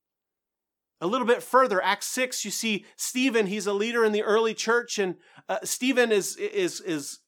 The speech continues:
apprehended by some Jewish people who go to question him, and he begins to defend his faith in Jesus.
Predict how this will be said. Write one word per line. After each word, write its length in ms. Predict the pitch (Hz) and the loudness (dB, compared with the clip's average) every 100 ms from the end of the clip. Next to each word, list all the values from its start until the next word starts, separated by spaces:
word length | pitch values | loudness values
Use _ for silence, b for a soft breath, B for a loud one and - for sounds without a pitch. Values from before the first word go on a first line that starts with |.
| - | -2
apprehended 760 | 220 240 226 175 226 233 233 | 0 0 -2 0 -2 0 0
by 280 | 185 196 180 b b | 2 2 0 b b
some 240 | - 185 | -4 -2
Jewish 400 | 170 220 269 - | -2 -2 -2 -4
people 420 | - 247 247 247 233 B | -4 -4 0 -2 -2 B
who 140 | - 196 | -10 -2
go 140 | 254 | 0
to 60 | 247 | 0
question 560 | - 254 269 - 269 | 0 -2 -2 -4 -6
him, 340 | 214 240 233 220 b b | -4 -6 -6 -14 b b
and 100 | - | -6
he 100 | 185 | -4
begins 520 | 196 220 180 277 302 - | -2 -6 0 2 2 -2
to 140 | 233 | -6
defend 640 | 175 208 - 254 269 240 | -2 -2 2 0 2 0
his 280 | 196 214 - | -2 -4 -6
faith 380 | - 262 277 269 | -2 0 0 -4
in 160 | 214 | -6
Jesus. 920 | 170 247 277 170 120 - - - - | -6 -6 -6 -8 -12 -18 -20 -20 -20